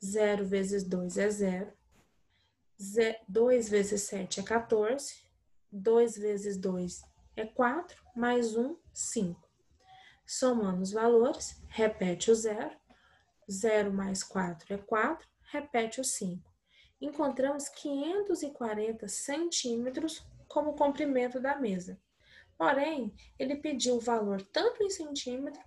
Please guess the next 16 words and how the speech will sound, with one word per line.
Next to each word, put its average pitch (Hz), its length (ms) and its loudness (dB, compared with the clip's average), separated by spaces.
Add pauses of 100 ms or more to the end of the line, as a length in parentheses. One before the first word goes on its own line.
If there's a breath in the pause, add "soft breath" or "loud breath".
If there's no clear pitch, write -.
(160)
como 294 640 2 (180)
em 320 80 -8
metros. 277 560 -4 (800 soft breath)
Então, - 280 0
eu 247 100 0
preciso 247 440 -2
agora 202 300 -4
converter 330 920 4 (440 loud breath)
esse 233 260 4
valor 240 440 8
que 269 80 2
está 240 200 2
em 196 100 2
centímetro 240 720 -4
para 247 280 -4
metro. 185 400 -6